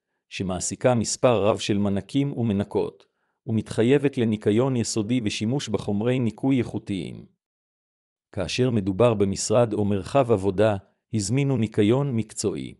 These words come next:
עד כה עסקנו בעיקר בנושא של ניקיון המרחב הביתי, אך כמובן שישנם חללים נוספים שצריך לדאוג לניקיונם,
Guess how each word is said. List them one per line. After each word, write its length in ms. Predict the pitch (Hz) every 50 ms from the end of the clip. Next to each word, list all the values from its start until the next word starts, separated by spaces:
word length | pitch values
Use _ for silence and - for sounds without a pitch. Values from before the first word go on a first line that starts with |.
| _ _ _ _ _ _ _ _ _ _ _ _ _ _ _ _ _ _ -
עד 220 | 117 135 123 107 -
כה 180 | - 117 107
עסקנו 460 | 101 - - - 113 110 - 107 101 95
בעיקר 400 | 98 92 95 - - 127 127 113
בנושא 400 | 98 98 98 92 - - 135 127
של 140 | - 120
ניקיון 480 | 104 104 98 98 - - 117 123 123 123
המרחב 440 | 110 110 107 90 - 123 117 92 107
הביתי, 540 | 95 92 98 98 - - 104 98 - - - _ _ _ _ _ _
אך 220 | - - - -
כמובן 460 | - 117 104 101 95 110 127 123 110 101
שישנם 540 | - 110 104 113 113 - 120 117 123 120
חללים 480 | - - 110 98 107 104 113 135 135 131
נוספים 580 | 113 104 - - - - - 147 135 117 113 104
שצריך 520 | - - 104 - - 110 120 131 - -
לדאוג 360 | 117 107 107 123 131 113 110
לניקיונם, 760 | 104 104 113 123 120 - - 101 92 87 87 80 78 73 67